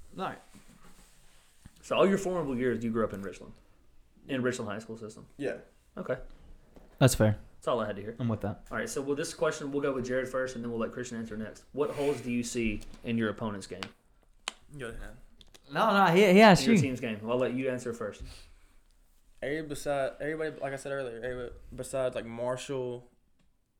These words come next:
Speaker 3: uh, Brady, not, not Brady, s-, screw you, Brady, Brantley,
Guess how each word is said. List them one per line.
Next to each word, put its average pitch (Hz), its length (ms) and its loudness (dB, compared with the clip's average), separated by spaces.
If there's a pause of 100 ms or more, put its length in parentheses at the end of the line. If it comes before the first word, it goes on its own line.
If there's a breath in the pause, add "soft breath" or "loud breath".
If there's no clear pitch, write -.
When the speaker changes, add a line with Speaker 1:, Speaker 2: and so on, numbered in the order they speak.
(140)
Speaker 3:
uh, 107 420 -4 (300)
Brady, 127 600 -2
not, 135 340 -4
not 127 180 -6
Brady, 107 220 -10
s-, - 180 -20 (580)
screw - 240 -10
you, 101 160 -10
Brady, 110 320 -8 (800)
Brantley, 120 640 0